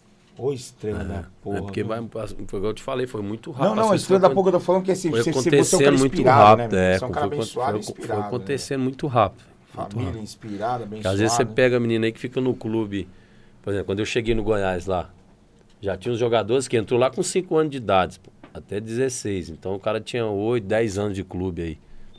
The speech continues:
Speaker 1: Cinco anos de idade?
Speaker 2: Tinha nove anos. É, tinha muitos lá na época do juvenil do Goiás que o cara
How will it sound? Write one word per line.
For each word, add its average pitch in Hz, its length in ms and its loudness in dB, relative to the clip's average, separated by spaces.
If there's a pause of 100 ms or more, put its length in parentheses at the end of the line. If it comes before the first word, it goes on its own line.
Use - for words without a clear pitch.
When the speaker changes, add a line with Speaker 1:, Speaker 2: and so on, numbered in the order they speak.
(380)
Speaker 1:
Cinco - 520 -4
anos 226 120 4
de 160 80 -6
idade? 131 300 -4
Speaker 2:
Tinha 101 140 -2
nove 113 400 0
anos. 92 400 -2
É, 90 260 4
tinha 98 160 -4
muitos 90 320 -2
lá 120 160 2
na 101 140 0
época 98 200 -4
do 92 140 -4
juvenil 90 400 -2
do 85 80 -8
Goiás 87 400 -2
que - 100 -20
o - 40 -16
cara - 200 -10